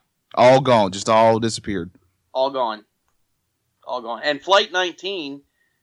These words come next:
Speaker 2: has become such a part of popular culture that Spielberg used it in Close Encounters.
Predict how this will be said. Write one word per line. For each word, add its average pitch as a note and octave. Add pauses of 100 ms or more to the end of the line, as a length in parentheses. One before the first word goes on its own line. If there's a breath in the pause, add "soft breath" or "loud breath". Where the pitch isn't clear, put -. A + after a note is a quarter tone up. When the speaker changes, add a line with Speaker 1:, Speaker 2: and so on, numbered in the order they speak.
(260)
Speaker 2:
has C3+
become D3
such D3
a D3
part E3
of -
popular C#3+
culture D#3+
that B2
Spielberg C#3+
used D3
it D#3
in D#3+
Close F3
Encounters. F3+